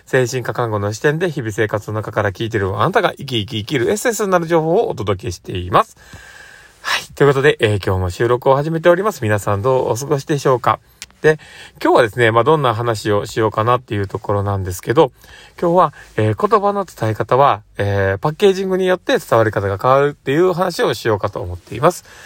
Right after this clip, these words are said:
えー、まあ、それはですね、なぜこの話をっていうところなんですけど、今日はですね、えー、まあ、ミーティングの時に、ちょっとこう、話をしてて、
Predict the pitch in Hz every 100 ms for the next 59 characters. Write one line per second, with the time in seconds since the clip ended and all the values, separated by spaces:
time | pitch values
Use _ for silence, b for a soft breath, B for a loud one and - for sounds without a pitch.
0 | B B 117 107 98 98 - _ _ _
1 | _ _ _ - _ - 127 117 185 196
2 | 180 120 120 147 214 - 135 117 135 117
3 | 127 110 - 113 107 - 110 104 101 95
4 | - 123 110 B B B B 233 226 180
5 | 151 147 - - 131 131 135 - - -
6 | 151 143 165 175 175 185 170 175 160 117
7 | 107 98 _ _ _ _ _ - - -
8 | 113 107 104 - B B B 120 110 101
9 | 104 95 98 - - - 104 98 92 -
10 | - 110 98